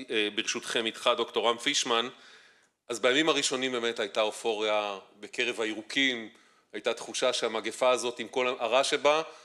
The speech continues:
היא הדבר שלא הסביבה חיכתה, חיכתה, והיא הדבר שיציל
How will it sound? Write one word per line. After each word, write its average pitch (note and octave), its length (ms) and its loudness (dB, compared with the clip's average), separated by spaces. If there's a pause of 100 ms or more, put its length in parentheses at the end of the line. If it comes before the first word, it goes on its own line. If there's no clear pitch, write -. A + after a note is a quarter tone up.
(320)
היא C3 140 4
הדבר C3+ 480 4
שלא C3 360 4
הסביבה B2+ 400 2
חיכתה, C#3+ 580 2 (120)
חיכתה, C3+ 500 2
והיא A#2+ 360 2
הדבר A#2 320 4
שיציל A2 640 0